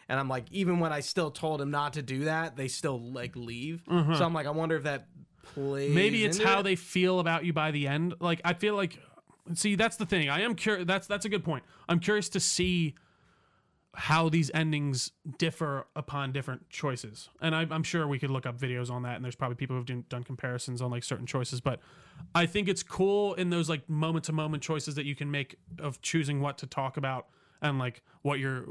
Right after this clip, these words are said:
Speaker 2: what you're kind of getting background filled in on. One thing I do think with the, like, ambient dialogue that fucked me up is I'd run into areas too quickly, and it
Speaker 1: I,
Speaker 2: would
Speaker 1: s-,
Speaker 2: cut it
Speaker 1: okay,
Speaker 2: off.
Speaker 1: okay, so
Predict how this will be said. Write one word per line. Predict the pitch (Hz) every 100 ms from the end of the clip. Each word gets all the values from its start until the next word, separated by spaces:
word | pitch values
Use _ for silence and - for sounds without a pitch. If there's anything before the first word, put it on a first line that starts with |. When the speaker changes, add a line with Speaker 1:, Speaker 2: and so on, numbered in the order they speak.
| 143 - -
Speaker 2:
what | 147 143 135
you're | 135
kind | 147 135
of | 123
getting | 135 131
background | 135 127 - 135 127
filled | 135 123
in | 127
on. | 127 123 - - -
One | 175 208
thing | 226
I | 196
do | 175 180
think | 185 175
with | 165
the, | 143
like, | 143 -
ambient | 147 147 139
dialogue | 139 135 143 147 139
that | 143 -
fucked | 147 135
me | 143
up | 139 147
is | 131
I'd | 143 135 131
run | 135 135
into | 135 - 135 - _ 139
areas | 139 131
too | - 127
quickly, | 139 131 160 165 - - - _
and | 165
it | -
Speaker 1:
I, |
Speaker 2:
would | 156
Speaker 1:
s-, | -
Speaker 2:
cut | 156
it | 151
Speaker 1:
okay, | 143
Speaker 2:
off. | 160 -
Speaker 1:
okay, | 180 160 139 -
so | - 180 170 160